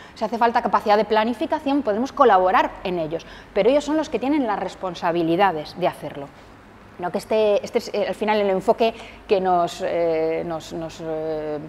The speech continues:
eh, quizás cambia desde ese enfoque inicial de la cooperación más enfocada a las necesidades, ¿no? Hay comunidades que nos encontramos con unas necesidades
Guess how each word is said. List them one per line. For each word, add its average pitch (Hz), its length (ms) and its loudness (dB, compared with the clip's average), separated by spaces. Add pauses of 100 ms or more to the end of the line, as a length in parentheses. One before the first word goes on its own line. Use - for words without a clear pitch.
(440)
eh, 160 480 -2 (140)
quizás 180 180 -6
cambia 247 600 6 (340)
desde 185 280 4
ese 214 360 2 (640)
enfoque 220 420 4
inicial 226 480 6
de 208 80 4
la 196 140 2
cooperación 220 480 2
más 214 140 0
enfocada 220 260 0
a - 20 8
las 208 140 4
necesidades, 190 840 2
¿no? 226 100 0
Hay 226 120 2
comunidades 240 560 4
que 214 80 -4
nos 208 100 -6
encontramos 226 400 -2
con 214 160 0
unas 226 180 -2
necesidades 214 600 0